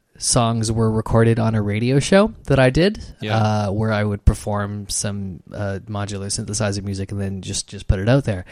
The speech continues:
Speaker 1: And, like, 'cause it was radio, it was this ephemeral, fleeting thing. Like, it just kind of, like, you put it out there and then it happens. If you catch it, then you listen to it. And if you don't, it's gone.
Speaker 2: Sure.
Speaker 1: Um, and so by taking that fleeting thing and turning it into, like, a permanent recording that you could go back to, I was like, "Oh, I'm, like,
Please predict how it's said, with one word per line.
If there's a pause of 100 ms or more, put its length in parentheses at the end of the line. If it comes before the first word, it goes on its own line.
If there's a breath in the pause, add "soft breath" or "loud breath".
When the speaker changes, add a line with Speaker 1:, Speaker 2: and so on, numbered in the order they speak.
(220 loud breath)
Speaker 1:
And,
like,
'cause
it
was
radio,
it
was
this
ephemeral,
fleeting
thing.
Like,
it
just
kind
of,
like,
you
put
it
out
there
and
then
it
happens.
If
you
catch
it,
then
you
listen
to
it.
And
if
you
don't,
it's
gone.
Speaker 2:
Sure. (480 loud breath)
Speaker 1:
Um,
and
so
by
taking
that
fleeting
thing
and
turning
it
into,
like,
a
permanent
recording
that
you
could
go
back
to,
I
was
like,
"Oh,
I'm,
like,